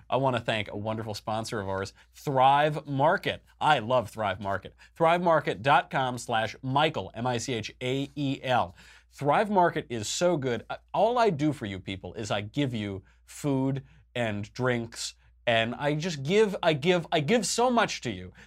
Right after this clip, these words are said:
Thrive Market is really good. It's a revolutionary online marketplace on a mission to make healthy living easy and affordable for everyone. If it were up to me, if I were left to my own devices, I'd probably be lying in a gutter drinking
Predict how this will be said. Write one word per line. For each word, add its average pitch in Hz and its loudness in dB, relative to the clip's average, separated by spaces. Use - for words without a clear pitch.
Thrive 165 4
Market 139 0
is 107 -6
really 104 -4
good. 98 -6
It's 104 -10
a - -8
revolutionary 143 0
online 127 -2
marketplace 110 -4
on 131 -2
a 123 -2
mission 127 -6
to 127 -10
make 98 -8
healthy 151 -4
living 107 -4
easy 143 -2
and 120 -6
affordable 110 -6
for - -12
everyone. 95 -8
If 123 -2
it 202 4
were 220 6
up 190 4
to 151 -2
me, 113 -4
if - -12
I 123 -2
were 147 6
left 151 2
to 151 -6
my 139 0
own 131 0
devices, 113 -2
I'd 107 -2
probably 131 0
be 120 0
lying 123 4
in 123 -2
a 104 -4
gutter 104 -2
drinking 120 -2